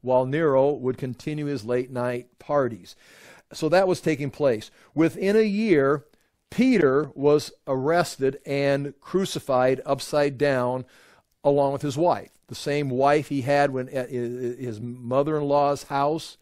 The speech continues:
or hi-, his mother-in-law was at his house. That means his wife was there, obviously.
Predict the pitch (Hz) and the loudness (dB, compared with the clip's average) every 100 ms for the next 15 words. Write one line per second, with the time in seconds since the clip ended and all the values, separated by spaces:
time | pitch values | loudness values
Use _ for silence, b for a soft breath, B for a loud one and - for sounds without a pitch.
0 | - 131 127 120 b b 123 104 139 151 | -6 -4 -4 -6 b b -10 0 2 2
1 | 143 143 135 113 135 139 139 143 135 147 | 2 2 2 0 0 2 0 0 0 0
2 | - 120 123 110 104 107 123 123 113 113 | -4 -10 -10 -10 -10 -6 -4 -4 -8 -8
3 | 110 110 110 117 127 127 | -6 -4 -6 -8 -6 -6